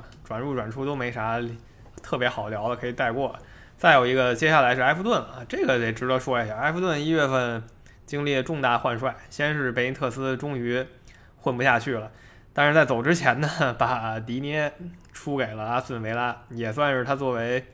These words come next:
利物浦名宿吧，再搞埃弗顿一手，把埃弗顿搞得快搞降级了。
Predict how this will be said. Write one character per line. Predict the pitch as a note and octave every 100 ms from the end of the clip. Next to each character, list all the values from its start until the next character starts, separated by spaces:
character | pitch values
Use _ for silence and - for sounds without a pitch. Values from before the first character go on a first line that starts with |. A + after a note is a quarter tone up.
| - - - -
利 | C#3+
物 | C#3+ A2+
浦 | A#2
名 | A#2 A#2+
宿 | C#3 C#3+
吧， | A2 A2 -
再 | C#3+
搞 | C3 G#2+
埃 | A2 A#2
弗 | A#2+
顿 | A#2
一 | A2+
手， | A2 A2+ A2
把 | A#2
埃 | B2
弗 | C3+
顿 | B2+ B2
搞 | A2 A#2
得 | A#2
快 | A2+ C3
搞 | A#2+ A2+ A#2
降 | A#2+ A2+
级 | G#2+
了。 | C#3 -